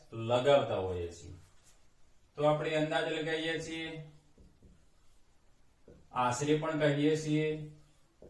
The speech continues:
બરાબર? તો એ રીતે આપણે એને ગણતરી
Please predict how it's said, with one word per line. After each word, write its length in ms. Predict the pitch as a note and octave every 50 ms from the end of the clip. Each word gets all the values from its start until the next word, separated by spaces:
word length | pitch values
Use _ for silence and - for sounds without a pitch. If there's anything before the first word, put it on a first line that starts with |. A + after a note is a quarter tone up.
| - - - - - - - - - - - - _ - - - - - - - - - - -
બરાબર? 460 | B2+ C3 C#3+ D#3 - - F3+ - - -
તો 140 | D#3 D3
એ 100 | C#3+ D#3
રીતે 680 | F3 F3 F3 E3+ E3 E3 E3 E3+ E3 E3 E3 - - -
આપણે 360 | - C3+ C#3 C#3 C#3+ D3 D#3 D#3+
એને 340 | D#3+ - C#3+ C#3+ D3 D3
ગણતરી 720 | C#3 B2+ B2 B2+ B2+ - D3 D#3+ F#3 A#3+ C#4 C4+ - - -